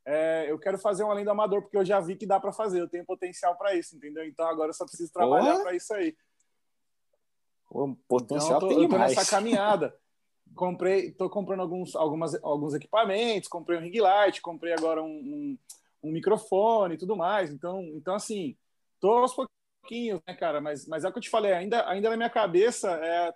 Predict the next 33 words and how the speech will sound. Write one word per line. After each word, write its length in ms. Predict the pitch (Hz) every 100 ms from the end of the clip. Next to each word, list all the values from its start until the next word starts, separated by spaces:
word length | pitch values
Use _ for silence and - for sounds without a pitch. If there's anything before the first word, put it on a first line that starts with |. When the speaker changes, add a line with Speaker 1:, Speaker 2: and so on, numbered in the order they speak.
| -
Speaker 1:
tô 100 | 214
levando 380 | 220 185 202
como 200 | 208 208
uma 180 | 208 196
brincadeira 520 | 175 190 202 175 165
e 40 | 175
tudo 180 | 165 175
mais, 240 | 156 180
eu 80 | 170
já 120 | 165
enxerguei 400 | 196 214 175 165
o 60 | 190
potencial, 760 | 311 - 180 - 156 170 190 - _ _ _ -
é, 300 | 139 156 151
mas 200 | 160 160
percebi 320 | 185 190 185
que 60 | 190
você 120 | 190
tem 140 | 196
que 60 | 180
de-, 140 | 156
se 120 | -
dedicar 320 | 180 170 - 180
muitas 440 | 190 233 196 139
horas, 340 | 175 190 165
cara, 220 | - 135 127
pra 140 | 147
internet, 460 | 139 156 147 156 -
pra 120 | 156
fazer 160 | 151
um 40 | 160
Speaker 2:
Sim. 60 |
Speaker 1:
negócio 320 | 156 156 151